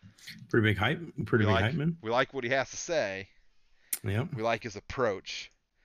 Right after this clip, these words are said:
Speaker 2: And we're talking about one Trevor Bauer. And it's not anything against him. He didn't do anything rude or ignorant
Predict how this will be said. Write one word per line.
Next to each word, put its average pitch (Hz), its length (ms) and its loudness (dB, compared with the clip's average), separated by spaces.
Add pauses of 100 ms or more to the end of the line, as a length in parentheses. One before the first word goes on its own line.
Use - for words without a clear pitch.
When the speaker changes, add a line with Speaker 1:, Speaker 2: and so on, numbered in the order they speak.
(360)
Speaker 2:
And 104 80 -18
we're 98 60 -10
talking 104 320 -4
about 95 240 -4
one 101 220 -8
Trevor 104 340 -8
Bauer. 98 540 -2 (1040)
And 131 100 -6
it's 123 140 -6
not 170 100 2
anything 180 260 -2
against 175 240 -4
him. 208 100 -16 (200)
He 135 100 -12
didn't 139 220 -10
do 165 140 -8
anything 156 520 -8 (340)
rude 143 380 -14 (520)
or 98 180 -6
ignorant 131 420 -8